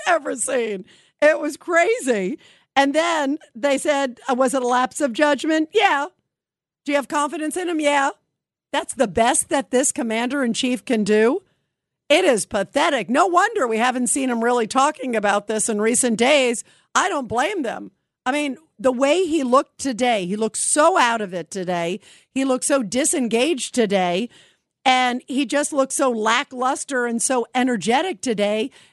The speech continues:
And yet the White House puts out this statement that President Biden was totally in command,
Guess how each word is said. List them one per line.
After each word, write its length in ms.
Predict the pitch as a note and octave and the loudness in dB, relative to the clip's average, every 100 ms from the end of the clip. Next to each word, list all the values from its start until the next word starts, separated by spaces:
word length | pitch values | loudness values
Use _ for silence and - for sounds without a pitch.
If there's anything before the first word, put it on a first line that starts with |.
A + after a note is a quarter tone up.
| _ | _
And 200 | B3+ B3+ | 0 2
yet 200 | C4 D4+ | 4 2
the 80 | A#3+ | 0
White 240 | A#3+ C4+ C#4+ | 2 2 2
House 160 | A#3 | 0
puts 280 | - B3+ - | 0 -2 2
out 200 | A#3+ A3 | 0 2
this 160 | A3+ - | -2 0
statement 480 | B3 B3 - F#3+ | 0 0 0 -2
that 220 | F#3 F3+ - | 0 -2 -2
President 600 | F#3+ A#3+ C4+ B3+ B3+ G3+ | 0 2 4 2 2 2
Biden 680 | A3+ B3+ B3 B3 A3 G3 | 4 4 2 -2 -2 -2
was 180 | F#3 G3 | -4 -4
totally 500 | - A3+ D4+ D4+ C#4+ | 0 0 2 0 0
in 180 | C#4+ C4 | -2 -2
command, 640 | B3 C4+ C#4 B3+ G#3 D#3+ | 0 2 2 2 0 -2